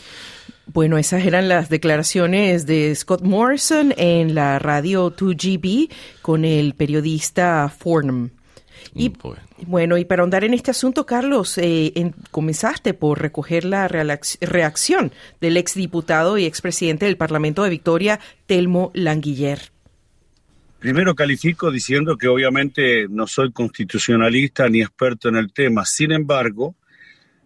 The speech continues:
Speaker 3: sí creo que es, eh, oportuno opinar, como pu-, opina la opinión pública, de que a veces hay formas correctas de hacer las cosas y a veces hay formas incorrectas de hacer las cosas.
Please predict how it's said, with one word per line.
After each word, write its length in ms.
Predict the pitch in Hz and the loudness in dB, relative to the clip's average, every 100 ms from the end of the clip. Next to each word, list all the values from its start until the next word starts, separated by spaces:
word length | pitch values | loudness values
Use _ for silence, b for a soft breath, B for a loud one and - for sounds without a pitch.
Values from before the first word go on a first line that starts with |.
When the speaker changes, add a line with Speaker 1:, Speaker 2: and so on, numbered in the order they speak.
| - | -12
Speaker 3:
sí 280 | - 160 | -2 -2
creo 420 | 143 156 160 165 135 | -2 -2 0 0 0
que 200 | 139 135 | -2 -2
es, 200 | - 131 | -2 0
eh, 260 | 120 117 | 2 4
oportuno 880 | 113 104 120 98 143 143 131 123 113 - | 2 2 -2 0 0 2 2 0 -4 -2
opinar, 520 | 123 117 135 170 208 | -2 0 0 0 0
como 300 | 139 123 104 | 0 -2 -2
pu-, 160 | - 151 | -4 -4
opina 520 | 127 113 - 139 139 | -2 -2 0 0 2
la 160 | 120 113 | 2 0
opinión 400 | 98 113 113 127 | 0 0 0 -2
pública, 720 | - 147 131 135 - - 175 B B B B B | 0 0 2 -2 0 -2 -2 B B B B B
de 160 | - 117 | -6 -4
que 120 | 131 | 0
a 40 | 131 | 2
veces 460 | 156 156 196 - | 2 0 -2 0
hay 140 | 156 139 | -2 0
formas 380 | 160 160 156 | 2 2 0
correctas 600 | - 139 139 165 160 156 | 0 0 2 -2 -2 -2
de 60 | 143 | -2
hacer 200 | 131 147 | -2 -2
las 140 | 147 | -2
cosas 560 | 143 160 170 - 180 - | -2 0 0 0 -2 -4
y 120 | - | -2
a 80 | 127 | 0
veces 280 | 131 135 135 | 2 -2 -2
hay 140 | 131 | -2
formas 480 | 117 131 131 135 127 | 0 0 2 0 -4
incorrectas 720 | - 143 - 127 139 131 - | -2 -2 2 2 2 -2 -4
de 80 | 101 | -4
hacer 220 | 98 - | -4 -4
las 140 | 101 95 | -4 -2
cosas. 460 | 98 90 90 87 | -4 -4 -4 -6